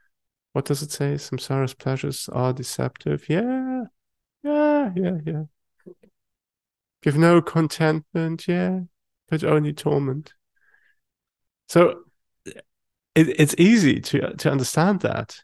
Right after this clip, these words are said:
in a certain way, but it's very hard to actually believe it.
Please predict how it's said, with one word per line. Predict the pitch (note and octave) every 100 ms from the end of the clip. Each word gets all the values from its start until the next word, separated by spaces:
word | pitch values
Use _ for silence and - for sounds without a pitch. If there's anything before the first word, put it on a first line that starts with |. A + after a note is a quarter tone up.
| _ _ _ _ _ _ _ _ _ _ _ _ _ _ _ _ _ _ _ _ _ _ _
in | -
a | B2+
certain | - F#3+ G3 - G2+
way, | F#2+ - - _ _ _ _ _ _ _ - _
but | -
it's | B2+
very | B2 E3+ D3
hard | G#2 E3+ G#3 -
to | - A#2+
actually | A#2+ - G#2
believe | F#2 F#2+ D3 A3+ -
it. | - -